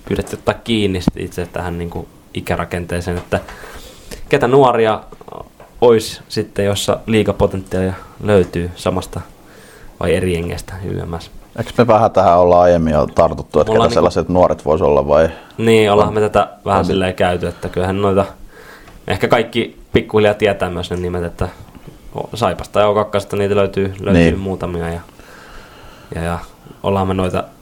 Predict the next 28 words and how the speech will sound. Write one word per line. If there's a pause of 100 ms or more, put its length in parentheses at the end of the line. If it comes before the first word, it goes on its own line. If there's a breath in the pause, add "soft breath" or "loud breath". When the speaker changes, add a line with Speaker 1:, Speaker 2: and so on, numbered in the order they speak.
(120)
Speaker 1:
silleen
vähän
läpikäyty.
Speaker 2:
Mä
ehkä, (180)
äh, (240)
niin, (180)
oliks
tähän
sulla
jotain?
Mä,
mun
mielestä
on
nyt,
että
tää
on
hyvä
mainostus,
kuunnelkaa
nyt
ne
aiemmat
jaksot.
Ei
vaan,